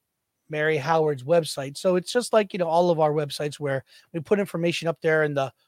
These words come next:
hope to put some other stuff in there. But, um, the your smarticles, uh, dot com, she's got some augmented reality.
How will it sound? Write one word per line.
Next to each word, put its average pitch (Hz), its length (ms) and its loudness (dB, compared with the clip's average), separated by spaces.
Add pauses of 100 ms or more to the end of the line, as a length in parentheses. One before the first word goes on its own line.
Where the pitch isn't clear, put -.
hope 190 280 4
to 160 100 -6
put 147 200 -4
some 143 160 -6
other 139 140 0
stuff 139 240 -6
in 143 80 -2
there. 143 120 2
But, 131 240 0 (360)
um, 135 240 4
the 135 120 -4
your 147 320 4
smarticles, 156 920 -2
uh, 139 160 -6
dot 143 260 -6
com, 151 300 -2
she's 135 220 -14
got 139 180 -6
some 139 160 -14
augmented 143 360 -4
reality. 156 600 -2